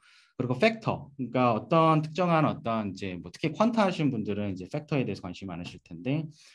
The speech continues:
뭐 그게 밸류 팩터가 됐든 뭐, 뭐 아니면 그로스 팩터가 됐든 뭐 다양한 팩터들은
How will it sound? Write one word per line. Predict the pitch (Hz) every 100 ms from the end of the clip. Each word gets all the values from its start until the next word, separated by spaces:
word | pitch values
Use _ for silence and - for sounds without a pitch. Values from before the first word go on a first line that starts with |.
| _
뭐 | 95
그게 | 107 113
밸류 | 113 107 135
팩터가 | 131 - 113 104
됐든 | 90 85 _ 98 95 90
뭐, | 76 - _ -
뭐 | 85 82 - _ _ 196
아니면 | 220 107
그로스 | 131 135
팩터가 | 135 - 107 95
됐든 | 85 - 123
뭐 | 98
다양한 | 90 113 135
팩터들은 | 135 135 113 95 131 160